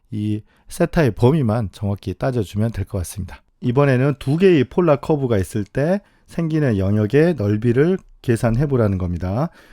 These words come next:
그래서 그 두 개의 폴라 커브를 R은 F 세타, R은 G 세타라고 하고요.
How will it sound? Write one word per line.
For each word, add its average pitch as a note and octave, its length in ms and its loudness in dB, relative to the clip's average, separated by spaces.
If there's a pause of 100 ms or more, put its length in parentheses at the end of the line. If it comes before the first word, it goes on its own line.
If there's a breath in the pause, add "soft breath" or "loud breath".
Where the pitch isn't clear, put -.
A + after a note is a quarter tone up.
(120)
그래서 C3 240 -4
그 B2+ 260 0
두 C#3+ 140 -8
개의 C#3+ 180 4
폴라 D3 280 -2
커브를 C3 380 0
R은 G#2 380 2
F F#2+ 220 -4
세타, D3+ 500 -2 (260 soft breath)
R은 A2 360 -2
G A#2+ 180 -2
세타라고 A2 560 0
하고요. A#2+ 360 -2